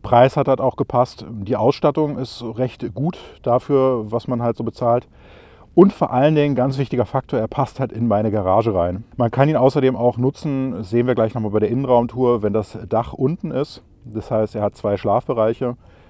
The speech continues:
Den unteren Schlafbereich kann ich auch nutzen. Das war auch ein Faktor, wes-, weswegen ich mich für genau dieses Modell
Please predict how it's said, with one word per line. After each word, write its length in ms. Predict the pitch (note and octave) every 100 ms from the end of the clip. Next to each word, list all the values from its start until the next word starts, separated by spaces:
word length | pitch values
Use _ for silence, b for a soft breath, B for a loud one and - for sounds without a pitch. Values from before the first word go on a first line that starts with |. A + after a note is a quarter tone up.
| b
Den 100 | G#2+
unteren 320 | G#2+ B2 B2 A2+
Schlafbereich 540 | A2 A2+ - G2 G2+
kann 120 | G#2
ich 120 | G2+
auch 180 | G2+ A#2
nutzen. 240 | B2 A2 A2+
Das 160 | G#2
war 140 | B2+ A2+
auch 120 | A#2+
ein 120 | B2
Faktor, 480 | - A#2 B2 A2 F#2
wes-, 280 | G2+ - -
weswegen 500 | G#2+ G2 G#2+ A#2+ A2+
ich 140 | A2
mich 100 | G#2+
für 140 | - G#2
genau 240 | G2+ G#2
dieses 240 | G#2+ A#2 A2+
Modell 400 | G2 G2+ A2